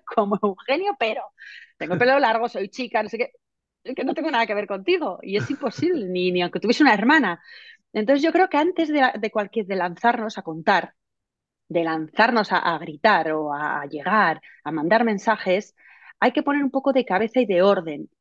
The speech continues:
porque si en esa reflexión de quién soy yo sale que yo soy austero, que es un, una palabra maravillosa y que ayuda mucho a hacer presupuestos ajustados, gastar lo adecuado, tratar el dinero con,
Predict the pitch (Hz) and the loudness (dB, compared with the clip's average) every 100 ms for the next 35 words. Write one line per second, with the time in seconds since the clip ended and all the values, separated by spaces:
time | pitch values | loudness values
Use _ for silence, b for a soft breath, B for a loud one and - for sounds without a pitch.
0 | - 185 202 190 - 208 - _ _ - | -6 -2 -2 -2 0 -2 -2 _ _ 2
1 | 202 233 269 320 277 285 285 262 277 277 | 4 4 2 0 0 0 0 -2 0 2
2 | 302 - 269 277 185 165 226 - - 170 | 2 2 2 2 -2 -2 0 0 0 -2
3 | - - - 349 185 - _ _ _ _ | -6 -10 0 0 0 -6 _ _ _ _
4 | _ - 214 - 226 240 226 b b 202 | _ -4 -4 -2 0 0 -2 b b 0
5 | 196 208 220 190 170 160 185 254 214 165 | 4 6 6 4 0 0 0 0 -2 -6
6 | - 165 156 - 160 147 226 214 269 302 | -4 -4 -4 -4 -6 -2 0 4 4 2
7 | 233 160 B B B - 165 220 254 - | 0 0 B B B -10 0 2 2 -4
8 | - 151 214 - 254 - - - 226 214 | -10 -4 -4 -4 -8 -8 -2 4 6 4
9 | 208 - - - 208 254 247 240 214 202 | 0 -4 -8 -2 2 2 2 2 2 2
10 | 208 196 156 208 247 240 226 | 0 -6 -6 -6 -4 -8 -8